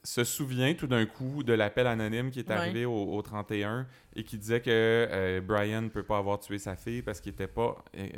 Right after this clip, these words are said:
Speaker 1: il était pas vraiment en réunion ce
Speaker 2: Ouais.
Speaker 1: soir-là. C'est là qu'ils ont découvert qu'il y avait une maîtresse.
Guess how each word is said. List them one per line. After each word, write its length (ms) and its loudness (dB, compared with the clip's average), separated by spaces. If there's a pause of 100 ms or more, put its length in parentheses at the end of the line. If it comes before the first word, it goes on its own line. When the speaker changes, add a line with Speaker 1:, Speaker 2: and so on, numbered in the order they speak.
Speaker 1:
il 80 -10
était 160 -4
pas 140 -2
vraiment 300 -2
en 80 -4
réunion 500 -4
ce 120 -10
Speaker 2:
Ouais. 120 -6
Speaker 1:
soir-là. 460 -4 (500)
C'est 180 -4
là 140 0
qu'ils 100 -6
ont 80 -2
découvert 400 -4
qu'il 120 -4
y 40 -4
avait 140 -4
une 80 -2
maîtresse. 720 -8